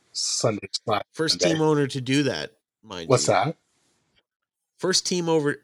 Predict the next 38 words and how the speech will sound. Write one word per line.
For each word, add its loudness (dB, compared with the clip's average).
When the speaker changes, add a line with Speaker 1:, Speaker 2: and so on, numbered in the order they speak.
Speaker 2:
owner 2
to -2
ever 2
Speaker 1:
Yeah. 10
Speaker 2:
do 0
that, -6
by -10
the -8
Speaker 1:
And 6
I 10
Speaker 2:
way. 8
Speaker 1:
mean, 6
even 8
Tony 2
Stewart 4
Speaker 2:
Yeah. -4
Speaker 1:
said, -4
like, -6
"If -4
this 0
guy 4
ever 2
gets -4
an -16
F -10
one -10
team, -12
watch -4
out." -2
Like, 0
that's -2
pretty -2
high 4
praise -4
right -6
there. -2
Speaker 2:
It 4
is. 0